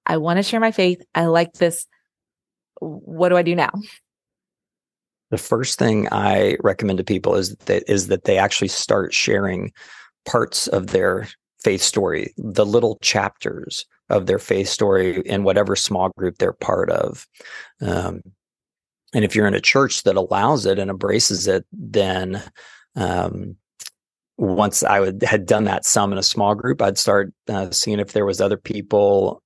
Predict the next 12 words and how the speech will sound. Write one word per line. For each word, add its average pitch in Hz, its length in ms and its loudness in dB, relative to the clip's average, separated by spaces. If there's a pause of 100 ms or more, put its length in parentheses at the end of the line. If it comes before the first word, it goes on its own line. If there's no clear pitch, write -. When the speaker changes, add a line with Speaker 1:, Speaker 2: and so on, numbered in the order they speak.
Speaker 2:
uh, 95 320 -6
in 101 240 -2
larger 104 400 0
groups 95 340 -6
that 101 120 -2
I 98 100 -2
could 101 180 -4
do 98 120 0
that - 200 2
with - 180 0
and - 120 -6
share. - 480 0